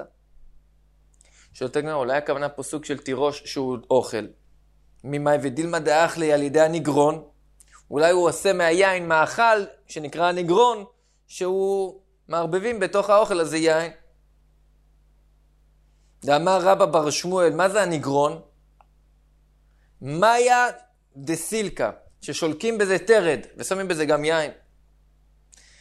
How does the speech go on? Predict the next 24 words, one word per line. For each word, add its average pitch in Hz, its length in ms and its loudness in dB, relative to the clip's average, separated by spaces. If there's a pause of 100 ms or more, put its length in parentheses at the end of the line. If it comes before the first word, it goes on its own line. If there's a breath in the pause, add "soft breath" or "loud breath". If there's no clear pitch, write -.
(180 soft breath)
אך - 140 -8
סגרון 202 760 2 (200)
זה 127 120 -12
דומה 180 280 -4
לזה. 160 260 -8 (400)
מאיה 190 420 4
דקולו 180 460 -2
שלקי, 117 520 2
ששורים 147 480 -2
בזה 165 160 -2
שאר 196 220 4
ירקות. 151 540 -4 (960 soft breath)
אבל 117 140 0
בכל 196 240 2
אופן 185 180 0
רואים 175 240 0
מפה 214 260 2
שאפשר 202 460 0
לה-, 165 200 4 (400)
לקחת 175 580 0
אוכל 151 440 4 (480 soft breath)
ולשפור 139 460 0
בפנים 185 340 0
יין, 240 380 2